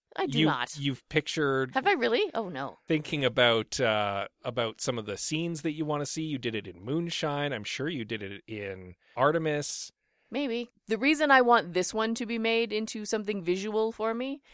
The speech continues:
Speaker 1: is because of the beautiful visuals she built of this world. I wanna see the production design. I wanna see these palace ballrooms with these beautiful, like,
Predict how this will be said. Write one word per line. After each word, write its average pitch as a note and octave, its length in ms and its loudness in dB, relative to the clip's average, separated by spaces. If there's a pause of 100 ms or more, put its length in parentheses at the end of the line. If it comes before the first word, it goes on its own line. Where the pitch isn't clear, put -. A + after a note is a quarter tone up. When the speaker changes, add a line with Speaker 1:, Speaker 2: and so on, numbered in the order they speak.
(160)
Speaker 1:
is G3 140 -6
because G3 340 -2
of G3+ 120 -2
the F#3+ 60 -2
beautiful G3+ 560 0
visuals F3+ 580 0
she - 180 -6
built - 520 0 (380)
of D#3+ 140 -2
this D#3 200 -2
world. C#3+ 300 0 (100)
I G3 140 12
wanna C#4+ 200 8
see A#3 160 -2
the G3 100 2
production D#3+ 580 -2
design. B2+ 380 -12 (800)
I F#3+ 100 6
wanna A#3 280 6
see G#3+ 540 0 (140)
these F#3+ 180 -4
palace F#3+ 440 8
ballrooms E3 680 6
with D#3 140 -6
these E3 180 -2
beautiful, E3 880 0
like, D#3 320 -4